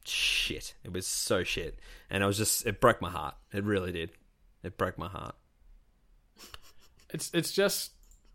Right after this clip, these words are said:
Speaker 2: like, unless E-, E A or something takes over those
Speaker 1: Mm.
Speaker 2: licenses, we're never gonna get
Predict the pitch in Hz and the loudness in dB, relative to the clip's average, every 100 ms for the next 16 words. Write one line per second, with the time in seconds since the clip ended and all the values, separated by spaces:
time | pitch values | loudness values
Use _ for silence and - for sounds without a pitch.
0 | - - 165 156 156 156 180 208 - - | -20 0 2 2 2 4 6 4 0 0
1 | 190 165 160 - 156 135 131 135 135 143 | 4 4 2 2 6 8 8 8 6 4
2 | 135 135 131 - 127 127 127 123 120 120 | 2 2 2 2 2 4 6 6 6 4
3 | 104 101 120 131 139 127 139 127 127 131 | 4 6 4 2 0 0 0 2 2 2
4 | 135 143 147 139 131 123 120 117 104 | 2 4 4 2 2 2 0 0 -2